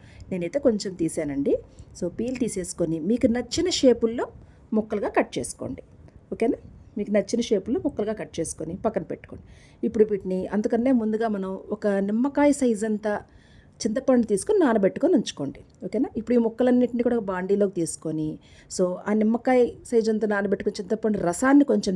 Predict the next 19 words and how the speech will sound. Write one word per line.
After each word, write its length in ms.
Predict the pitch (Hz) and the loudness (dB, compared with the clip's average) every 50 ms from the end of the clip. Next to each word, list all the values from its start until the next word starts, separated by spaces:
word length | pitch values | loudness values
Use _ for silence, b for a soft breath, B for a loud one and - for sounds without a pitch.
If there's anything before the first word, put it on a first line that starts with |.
| 165 180 | -2 -2
తీసుకొని 360 | 170 165 - - 175 196 247 226 | -2 -2 -2 -4 -2 -2 0 0
ముక్క 260 | 214 214 - - 294 277 | -2 -2 2 4 6 8
మునిగేంత 380 | 269 247 226 220 214 208 196 - 180 | 8 8 6 6 4 2 0 0 0
వరకు 240 | 170 180 - 330 427 415 - - _ _ _ - - | 0 0 0 -2 -2 -2 -4 -10 _ _ _ 0 4
నీళ్లు 200 | 233 233 214 - 160 | 4 4 4 4 -2
పోసుకోండి, 400 | 147 - - - - - - - - | -8 -8 -8 -10 -12 -12 -12 -8 -6
చింతపండు 340 | 226 208 208 202 202 170 170 165 | -6 -4 -4 -4 -6 -6 -6 -6
నీళ్లు 160 | 170 220 262 226 | -4 -4 0 0
పోసుకోండి. 480 | 185 - - - - - 117 127 - - _ b b b b b b b b b b b b - | 0 -2 -2 -6 -12 -10 -12 -12 -12 -16 _ b b b b b b b b b b b b 0
పోసుకొని 400 | 185 180 180 - 165 160 165 170 - - 196 | 0 0 0 -2 -4 -4 -4 -6 -8 -8 -8
ఒక 80 | 185 - - | -8 -6 -6
చిటికెడంత 460 | - 196 - 185 170 170 170 147 - 160 143 139 | -6 -6 -2 0 2 2 0 0 -2 -4 -2 0
బెల్లం 280 | 156 151 160 170 175 170 165 | 0 2 2 0 -2 -4 -6
వేసుకొని 440 | 156 - - - 156 156 226 381 523 - b b b b b b b - - | -8 -8 -10 -10 -8 -6 -6 -6 -8 -10 b b b b b b b -4 -2
తగినంత 380 | 208 196 208 208 202 185 180 185 165 147 160 156 | -2 -2 -2 -4 -4 -4 -6 -6 -6 -4 -6 -6
ఉప్పు, 300 | - _ - - 269 523 571 - - _ _ _ _ - - 185 | -8 _ -2 2 2 2 2 0 -6 _ _ _ _ -10 -6 -4
అర 60 | 175 175 - | -4 -4 -6
స్పూను 360 | - - 185 185 220 277 - - _ _ - - - - | -6 -4 -2 0 0 0 -2 -4 _ _ -20 -8 0 0
పసుపు 360 | 196 190 - - - - - | 0 0 -2 -12 -14 -16 -20